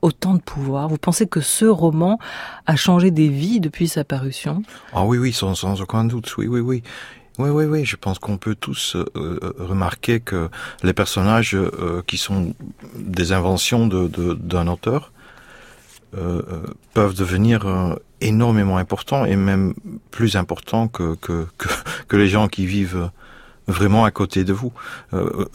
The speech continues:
Speaker 2: maintenant, je pense qu'on, je pense qu'on peut vivre ça au-, aussi avec des séries de télé où les personnages de, de, qui sont, voilà, dans des séries de télé qui sont vraiment chouettes,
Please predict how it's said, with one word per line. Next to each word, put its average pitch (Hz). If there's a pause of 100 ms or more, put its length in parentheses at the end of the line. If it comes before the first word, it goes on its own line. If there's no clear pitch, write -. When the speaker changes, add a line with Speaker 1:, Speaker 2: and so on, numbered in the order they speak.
(140)
Speaker 2:
maintenant, 107
je 107
pense 101
qu'on, 87
je 92
pense 104
qu'on 107
peut 104
vivre 98
ça 110
au-, 101
aussi 95
avec 101
des 90
séries 95
de -
télé 127 (440)
où 101
les 95
personnages 107
de, 90
de, 85
qui 98
sont, 90
voilà, 101
dans 82
des 82
séries 92
de -
télé 92
qui -
sont -
vraiment 87
chouettes, -